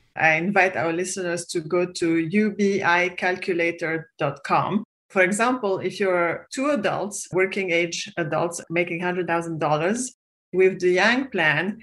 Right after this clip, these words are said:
you actually don't pay anything. <laughs> You're making an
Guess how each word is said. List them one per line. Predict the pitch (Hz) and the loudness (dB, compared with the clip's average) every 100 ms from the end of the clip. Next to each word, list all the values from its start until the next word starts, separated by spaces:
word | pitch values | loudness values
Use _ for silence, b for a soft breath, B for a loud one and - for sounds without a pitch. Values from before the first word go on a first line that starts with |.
| B | B
you | 180 | 4
actually | 185 - 226 190 | 6 4 0 0
don't | 190 190 190 - _ | 0 0 -4 -10 _
pay | 220 240 370 | 4 6 8
anything. | 202 180 208 196 208 214 | 6 4 0 2 2 4
<laughs> | |
You're | 190 190 208 - B B | 4 4 2 0 B B
making | 190 220 240 254 196 | 0 0 2 -2 -2
an | 180 | -4